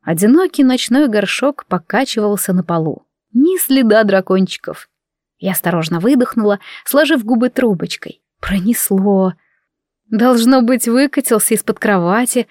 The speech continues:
сказала я. «Сам?» — усомнился Каэль. «Ну почему же? Мышка бежала, хвостиком махнула, горшок покатился». Каэль задумчиво кивнул, вроде как соглашаясь,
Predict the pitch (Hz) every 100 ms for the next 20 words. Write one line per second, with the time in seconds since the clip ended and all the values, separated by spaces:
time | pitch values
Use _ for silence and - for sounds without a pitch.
0 | _ - - 196 180 180 180 175 165 160
1 | _ _ _ _ _ - - 151 254 254
2 | _ _ - - 196 196 180 170 170 202
3 | 175 156 - _ _ _ _ _ 311 330
4 | - - 247 185 180 - - - - 370
5 | - 208 190 285 330 - 196 - - 196
6 | 185 - 240 349 320 202 190 - 262 -
7 | - - 165 - - 294 - 277 247 _
8 | _ _ _ 180 160 185 269 277 262 262
9 | 254 277 269 277 247 247 214 214 202 214
10 | - 226 220 220 - 196 185 -